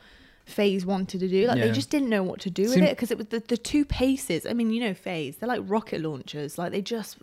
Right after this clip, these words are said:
Speaker 1: they go off on the map. Like, they're so fast. And I just don't think they, they could handle how slow L A G were playing it. And the fact that Miami, you can't, like, it's not, like, a really small set map. You can't,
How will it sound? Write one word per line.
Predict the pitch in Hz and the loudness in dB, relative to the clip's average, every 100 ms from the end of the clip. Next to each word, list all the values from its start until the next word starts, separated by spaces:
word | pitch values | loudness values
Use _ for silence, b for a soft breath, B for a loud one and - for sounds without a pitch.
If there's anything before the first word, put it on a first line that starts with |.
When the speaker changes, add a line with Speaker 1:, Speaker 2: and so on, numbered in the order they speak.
| - | -6
Speaker 1:
they | 202 - | -6 -2
go | 226 208 202 | 0 2 2
off | 208 - | 0 -4
on | 170 | -6
the | 175 | -4
map. | 165 - | -4 -2
Like, | 175 | -2
they're | 180 | -2
so | - 233 202 | -2 -4 -4
fast. | - 175 147 - - B B B B B - | -2 -4 -4 -10 -20 B B B B B -4
And | 196 190 185 b b - | -2 -2 -4 b b -2
I | 214 | 0
just | 269 - | -2 -4
don't | 262 | -4
think | 240 226 | -4 -2
they, | 190 190 - | -2 -4 -2
they | 208 220 | 0 2
could | 226 | 0
handle | 190 208 220 214 175 165 | -4 2 2 4 -2 -4
how | - 202 202 | -4 -2 -2
slow | 185 - 214 208 196 185 180 B B B B | -2 -4 0 2 2 0 -2 B B B B
L | 202 | -2
A | 208 | 0
G | 196 202 | 0 -2
were | 185 | -2
playing | 196 208 196 170 | -2 0 0 -2
it. | 143 - _ | -4 -6 _
And | - 190 185 | -2 0 -2
the | 190 | -2
fact | 226 220 | -2 -2
that | 196 | -2
Miami, | 185 190 185 175 160 156 - - | -2 0 -2 -2 -4 -6 -10 -10
you | 185 | -8
can't, | - 202 185 - | -2 -2 -2 -4
like, | - - | -4 -4
it's | 180 214 | -4 -4
not, | 208 | -2
like, | 190 - | -4 -4
a | |
really | 180 190 175 | -4 -2 -2
small | - 208 185 185 | -4 -2 0 0
set | 196 - | -4 -2
map. | 170 - | -4 -2
You | 196 | -2
can't, | 180 196 | -2 -4